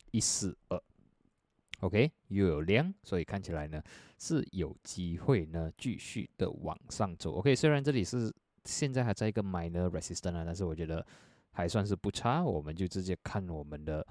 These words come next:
呃，下一个 resistance 是一五零。OK，如果一五零能够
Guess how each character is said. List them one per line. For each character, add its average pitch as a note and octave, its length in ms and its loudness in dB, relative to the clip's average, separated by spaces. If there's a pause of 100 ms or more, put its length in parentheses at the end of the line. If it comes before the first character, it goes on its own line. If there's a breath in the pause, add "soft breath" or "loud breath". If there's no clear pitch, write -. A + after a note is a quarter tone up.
(340 loud breath)
呃， - 260 -2
下 B2 240 2
一 G2+ 40 0
个 G2 100 2
resistance F2+ 640 -2
是 - 180 -6
一 D3+ 140 -2 (140)
五 E2 220 -4
零。 E2+ 360 -2
OK， G2+ 200 0
如 B2+ 140 4
果 G#2 160 2
一 E3+ 180 -4
五 F2+ 200 -2
零 G2 220 -2
能 F#2+ 160 0
够 B2+ 160 0